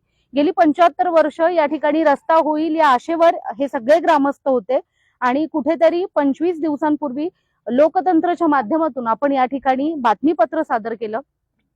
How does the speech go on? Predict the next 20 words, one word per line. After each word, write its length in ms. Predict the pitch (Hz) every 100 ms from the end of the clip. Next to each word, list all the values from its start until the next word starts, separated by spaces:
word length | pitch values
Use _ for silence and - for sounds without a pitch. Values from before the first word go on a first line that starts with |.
| - 226
या 120 | 247
ठिकाणी 460 | 254 247 262 277 330 _ _ -
रस्ता 420 | 254 262 - 349
व्हावा 320 | 370 339 262 196
अशा 260 | 220 269
प्रकारची 440 | 269 254 269 269 302
मागणी 480 | 277 240 262 330
जी 100 | 311
आहे, 320 | 339 320 285 320
जी 200 | 302 359 _ _ -
ग्रामस्थ 480 | 226 269 269 381 -
अनेक 260 | 359 320 311 -
वर्ष 420 | 277 254 262 262
आपल्या 300 | 302 285 269
समोर 240 | 277 254 262
मांडत 300 | 247 233 240
होते, 280 | 247 214 262 - _ _
अ, 260 | - 233 226 226
लोकांसमोर 640 | 247 247 294 311 330 311
मांडत 260 | 294 262